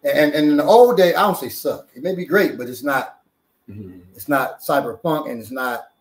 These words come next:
Speaker 1: it's not for me. Um, now, in the, back in the day, the old writers, uh, I did an article on that, like, you know,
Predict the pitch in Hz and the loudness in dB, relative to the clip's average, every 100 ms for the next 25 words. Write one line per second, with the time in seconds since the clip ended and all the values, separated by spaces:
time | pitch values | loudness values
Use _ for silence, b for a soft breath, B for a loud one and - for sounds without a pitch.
0 | _ _ _ 104 143 123 101 165 151 117 | _ _ _ -10 -8 -8 -6 -2 -2 -4
1 | _ b b _ 139 131 123 117 113 110 | _ b b _ -2 0 2 0 -4 -12
2 | _ _ _ _ _ _ _ - 143 143 | _ _ _ _ _ _ _ -6 -4 -4
3 | 170 170 - - - 165 180 185 190 185 | -4 -8 -10 -20 -8 -2 -2 -2 -2 0
4 | 240 185 - _ - - 180 226 233 220 | 2 0 -4 _ -20 -6 2 6 8 6
5 | 190 - 147 156 123 101 - - - _ | 2 -6 -4 -2 -2 -6 -20 -20 -20 _
6 | _ _ _ _ _ _ _ _ _ _ | _ _ _ _ _ _ _ _ _ _
7 | _ _ _ 120 127 117 113 107 - 170 | _ _ _ -8 -6 -6 -8 -10 -8 -8
8 | 180 - 170 185 180 147 127 123 113 - | -6 -4 -2 -2 -4 -8 -8 -10 -12 -16
9 | _ _ _ - 113 - - 120 101 104 | _ _ _ -16 -16 -16 -20 -20 -20 -20